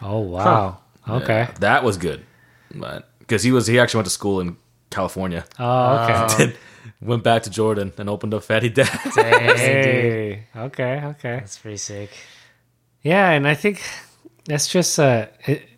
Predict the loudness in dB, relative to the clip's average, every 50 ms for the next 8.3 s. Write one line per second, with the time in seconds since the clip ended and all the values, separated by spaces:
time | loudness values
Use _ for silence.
0 | _ _ _ _ _ _ -4 -2 0 0 2 2 4 2 2 0 0 0 -2 -2
1 | -2 -4 -4 -2 0 0 0 -2 -2 -2 -4 -4 -4 -4 -6 -8 -6 -4 -6 -4
2 | -6 -6 -8 -6 -6 -6 -6 -4 -2 -2 -2 -2 -4 -6 -10 -12 -16 -20 -20 -20
3 | -20 -20 -20 -20 -20 -20 -20 -20 _ _ _ -20 _ -8 -6 -6 -6 -8 _ _
4 | -2 2 2 4 6 6 6 6 4 4 4 4 4 2 2 0 0 -2 -2 0
5 | 0 0 0 0 -2 -4 -6 -10 -10 -14 -12 -8 -6 -6 -6 -8 -10 -12 -10 -8
6 | -8 -8 -6 -4 -4 -4 -4 -4 -4 -4 -2 -2 -2 -2 -4 -4 -6 -8 -8 -10
7 | -12 -6 -4 -4 -2 0 0 0 0 0 -2 -4 -6 -8 -8 -6 -4 -4 -4 -4
8 | -4 -4 -6 -6 -8 -12